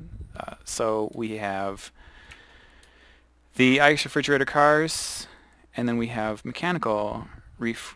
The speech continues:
reefers, as they were known. Refrigerator cars, often referred to in the railroading world as reefers. I'm gonna say that a lot throughout this video.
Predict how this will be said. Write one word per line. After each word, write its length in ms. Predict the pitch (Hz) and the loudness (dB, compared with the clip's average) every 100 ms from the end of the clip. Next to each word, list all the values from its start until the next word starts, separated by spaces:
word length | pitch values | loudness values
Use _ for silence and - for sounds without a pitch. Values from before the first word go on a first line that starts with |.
| - | -16
reefers, 960 | - 139 165 - 104 - - - - - - | -6 -4 -2 -4 -6 -6 -8 -6 -6 -8 -8
as 180 | 113 | -8
they 140 | - 104 | -6 -6
were 120 | 101 | -6
known. 300 | 98 95 98 | -6 -6 -6
Refrigerator 440 | 104 120 123 117 | -8 -6 -4 -4
cars, 340 | 117 117 117 113 | -2 -2 -2 -2
often 300 | 113 117 123 | -2 -2 -4
referred 300 | 113 - 110 | -8 -8 -8
to 100 | - | -8
in 60 | 113 | -6
the 60 | 110 | -4
railroading 400 | 110 110 107 104 | -2 -2 -2 -2
world 260 | 104 107 | -2 -2
as 160 | - 98 | -6 -8
reefers. 500 | 104 101 - - - | -10 -8 -10 -8 -8
I'm 100 | 110 | -8
gonna 140 | 107 | -10
say 200 | - - | -8 -6
that 180 | - - | -4 -4
a 60 | - | -2
lot 280 | - - | -4 -6
throughout 240 | - - - | -8 -10 -10
this 160 | 127 | -10
video. 440 | - - - - | -8 -8 -8 -8